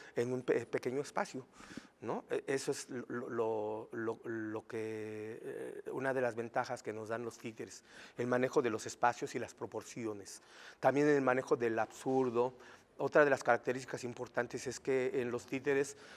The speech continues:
la metáfora se hace literal. Por ejemplo, si alguien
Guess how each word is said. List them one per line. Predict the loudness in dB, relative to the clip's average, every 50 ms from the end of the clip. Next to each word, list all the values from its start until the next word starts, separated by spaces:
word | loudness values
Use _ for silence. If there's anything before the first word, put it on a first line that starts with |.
| -8 0
la | 4 6 6 6
metáfora | 6 2 8 8 8 8 8 4 4 6 6 4
se | 4 4 4 4
hace | 4 4 2 0
literal. | 0 0 -4 -4 -4 -2 0 0 -2 -2 -4 -8 -16 -20 -20 -20 -20 -20 -6 -2
Por | 2 2 2
ejemplo, | 4 4 2 2 2 4 4 6 6 4
si | 4 0 4 4 6
alguien | 6 6 4 0 0 0 -2 -4 -4 -6